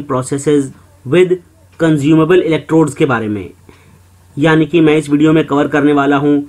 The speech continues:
shielded metal arc welding, एमआईजी और submerged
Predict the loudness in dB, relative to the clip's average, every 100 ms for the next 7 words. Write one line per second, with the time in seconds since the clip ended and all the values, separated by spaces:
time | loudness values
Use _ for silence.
0 | -14 _ -16 -2 2 2 2 -4 _ -2
1 | 0 2 0 0 -4 -6 -2 -2 0 2
2 | 4 4 2 -2 _ _ _ _ _ -6
3 | 0 2 2 0 2 2 0 -10 _ _
4 | -2 0 0 -4 -14 _ -6 -2 0 2
5 | 4 2